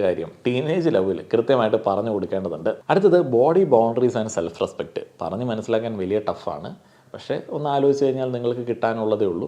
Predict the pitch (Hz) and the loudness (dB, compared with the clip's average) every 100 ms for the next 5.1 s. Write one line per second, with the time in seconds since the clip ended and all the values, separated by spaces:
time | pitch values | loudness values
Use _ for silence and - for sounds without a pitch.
0 | - 110 123 107 - 135 127 135 117 117 | -6 -6 -4 -4 0 0 0 -2 -2 -2
1 | 123 110 110 113 120 107 107 104 101 107 | -2 -2 -4 -4 -4 -2 -2 -2 -4 0
2 | 107 107 104 107 107 - - - 98 104 | 0 0 -2 -2 -6 -8 -20 -10 -2 0
3 | 101 - - 110 107 107 113 107 107 107 | 0 -2 0 0 0 0 0 0 -4 -2
4 | 101 101 107 95 87 107 95 82 - 73 | -2 -2 -2 -2 -2 -2 -2 -6 -8 -14
5 | 71 | -14